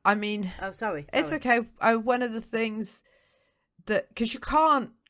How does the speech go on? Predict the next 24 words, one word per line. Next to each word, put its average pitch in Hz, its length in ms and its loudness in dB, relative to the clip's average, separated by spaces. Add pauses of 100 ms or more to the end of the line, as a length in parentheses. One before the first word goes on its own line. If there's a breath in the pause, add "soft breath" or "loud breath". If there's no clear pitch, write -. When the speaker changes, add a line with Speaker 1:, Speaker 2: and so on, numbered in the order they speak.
(520)
Speaker 1:
like, - 240 -2
cut - 260 -2
into 277 400 -4
him 123 400 -8 (480)
to, 185 480 0
like, 180 220 2
Speaker 2:
No. 269 80 4
Speaker 1:
suture 226 460 -2
him 202 140 0
up 220 200 -2
or 196 80 0
Speaker 2:
Yeah. 277 100 6
Speaker 1:
anything, 247 180 -2 (140)
so 196 500 0 (300 soft breath)
Speaker 2:
Or, 240 200 4
like, 233 220 2
an 240 80 -4
injection. 240 760 -2
Can't 247 300 -6
do 214 120 -8
that 214 220 -6
either. 214 260 -6
Speaker 1:
Yep. 254 240 6 (460)
So 214 540 2